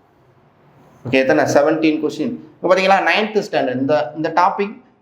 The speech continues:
நைன்த் ஸ்டாண்டர்ட்லேயும் படிக்க சொல்லியிருக்கோம். அதனால நைன்த் ஸ்டாண்டர்ட்ல இருந்து இந்த டைட்டில், மூணாவது சாப்டர், early தமிழ் சொசைட்டி and கல்ச்சர் அப்படின்றதுல இருந்து இந்த கொஷின் வந்திருக்கு. So, இதையும் நீங்க செக் பண்ணி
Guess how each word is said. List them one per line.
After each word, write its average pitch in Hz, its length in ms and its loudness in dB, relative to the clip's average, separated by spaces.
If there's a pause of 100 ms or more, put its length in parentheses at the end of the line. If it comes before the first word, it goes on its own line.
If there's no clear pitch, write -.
(140)
நைன்த் 214 300 0
ஸ்டாண்டர்ட்லேயும் 196 440 -2
படிக்க 180 180 -2 (100)
சொல்லியிருக்கோம். 143 380 -2
அதனால 156 200 0 (160)
நைன்த் 202 420 -2
ஸ்டாண்டர்ட்ல 147 540 -4
இருந்து 175 260 -2 (480)
இந்த 156 160 2 (100)
டைட்டில், 160 340 0 (100)
மூணாவது 160 380 2 (140)
சாப்டர், 185 420 0 (500)
early 175 240 2 (140)
தமிழ் 160 280 -2
சொசைட்டி 156 400 -4 (100)
and 143 100 -2 (120)
கல்ச்சர் 143 500 -2
அப்படின்றதுல 147 520 0
இருந்து 277 200 0
இந்த 202 160 4
கொஷின் 156 320 -2
வந்திருக்கு. 110 400 -2 (680)
So, - 60 -12 (100)
இதையும் 190 440 4
நீங்க 151 340 2
செக் 123 240 -4
பண்ணி 143 160 0